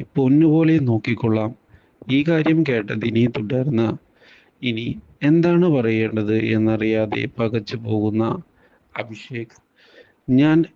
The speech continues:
എല്ലാ കാര്യവും മനസ്സിലാക്കുന്നുണ്ട്. നിങ്ങൾ അവളെ ഇത്രമാത്രം സ്നേഹിക്കുന്നുണ്ട് എന്നുള്ള യാഥാർത്ഥ്യം എനിക്ക്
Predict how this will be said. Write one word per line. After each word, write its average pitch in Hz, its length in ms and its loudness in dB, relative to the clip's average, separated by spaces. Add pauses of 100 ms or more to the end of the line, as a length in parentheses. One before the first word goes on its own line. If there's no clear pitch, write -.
എല്ലാ 127 280 2
കാര്യവും 110 500 0 (220)
മനസ്സിലാക്കുന്നുണ്ട്. 110 960 0 (500)
നിങ്ങൾ 110 300 2 (160)
അവളെ 110 340 0 (200)
ഇത്രമാത്രം 165 800 0
സ്നേഹിക്കുന്നുണ്ട് 120 960 2
എന്നുള്ള 120 380 2 (140)
യാഥാർത്ഥ്യം 107 720 -2 (680)
എനിക്ക് 175 440 2